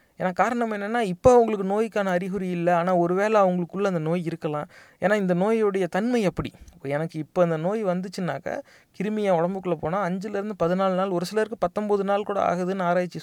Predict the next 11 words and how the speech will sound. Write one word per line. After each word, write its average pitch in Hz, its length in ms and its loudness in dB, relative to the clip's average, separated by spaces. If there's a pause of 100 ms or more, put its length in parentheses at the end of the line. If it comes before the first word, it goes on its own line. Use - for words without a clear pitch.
சொல்லுது. 156 280 -8 (420)
பத்தொன்பது 233 500 4
நாள் 240 200 0
வரைக்கும் 226 280 0
எனக்கு 190 300 0 (180)
தெரியவே 233 280 0
தெரியாது 202 300 0
எனக்கு 180 240 0
ஏதோ 175 120 0
வியாதி 175 380 2
இருக்குதுன்னு. 165 400 -2